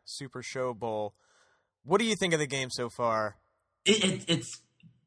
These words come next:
Speaker 2: it's been an amazing game. Both teams are performing in an outstanding manner.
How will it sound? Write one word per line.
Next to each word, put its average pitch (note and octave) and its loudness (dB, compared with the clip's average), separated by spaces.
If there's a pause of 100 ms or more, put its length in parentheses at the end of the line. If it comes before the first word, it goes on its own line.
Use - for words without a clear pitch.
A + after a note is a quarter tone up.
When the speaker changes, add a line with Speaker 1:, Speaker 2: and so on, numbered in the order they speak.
(100)
Speaker 2:
it's C#3 0
been D3+ 4
an C#3 8
amazing C#3 6
game. B2+ 6 (840)
Both D#3+ 4
teams D3 6
are A#2+ 4
performing A#2+ 6 (720)
in B2 6
an A#2 6
outstanding C3 2
manner. C3 4